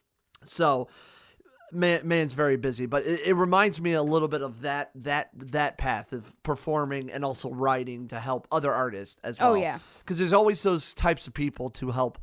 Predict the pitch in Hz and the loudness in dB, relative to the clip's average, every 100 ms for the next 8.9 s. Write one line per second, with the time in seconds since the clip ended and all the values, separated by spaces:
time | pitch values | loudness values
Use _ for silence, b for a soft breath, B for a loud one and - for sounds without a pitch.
0 | b b b 135 151 151 151 131 139 139 | b b b -4 -2 0 -2 -4 -2 -2
1 | 131 113 127 120 - 135 139 139 190 233 | 0 0 0 -2 -6 -8 -6 -2 -2 -2
2 | - b b b - 156 190 160 175 - | -6 b b b -4 2 4 4 2 0
3 | - 156 123 139 156 143 120 101 - - | 0 0 2 2 4 2 0 -2 -4 -8
4 | b b b - 127 120 117 117 - - | b b b -2 0 2 -2 -6 -10 -16
5 | - - 196 160 143 139 139 135 113 123 | -20 -8 -6 -2 0 0 0 -8 -10 -12
6 | - 120 117 110 113 120 123 131 156 - | -12 -10 -10 -12 -12 -10 -8 -4 -6 -4
7 | 151 147 139 175 165 127 127 107 107 110 | -2 -2 2 2 2 -4 -6 -6 -10 -10
8 | 107 107 104 107 95 104 104 98 - | -10 -10 -12 -12 -10 -8 -8 -10 -14